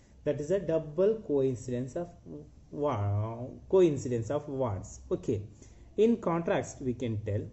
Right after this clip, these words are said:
in an economy where money is in use, money buying providing the crucial intermediate step elements the need for double coincidence of wants.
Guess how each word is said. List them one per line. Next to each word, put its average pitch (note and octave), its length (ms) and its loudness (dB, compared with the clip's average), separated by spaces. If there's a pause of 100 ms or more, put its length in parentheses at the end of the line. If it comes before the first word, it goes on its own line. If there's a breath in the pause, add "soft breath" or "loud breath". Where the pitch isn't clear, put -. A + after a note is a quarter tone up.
(200)
in E3+ 160 2
an E3+ 100 -6
economy D#3 720 0 (180)
where C#3 360 2 (440 loud breath)
money E3 540 0 (100)
is D3+ 300 -2
in D3+ 260 -4
use, E3 600 0 (1300 soft breath)
money F3 360 2
buying C3+ 500 0
providing A#2 800 0 (280)
the A#2+ 340 -2 (200)
crucial D#3+ 640 2 (300)
intermediate C#3+ 640 2
step - 360 -4 (200)
elements A#2+ 680 0 (480)
the B2 180 0
need B2+ 420 0
for A#2 180 0
double A#2 480 -2 (420 loud breath)
coincidence B2 560 -2
of - 180 -8
wants. B2 420 -2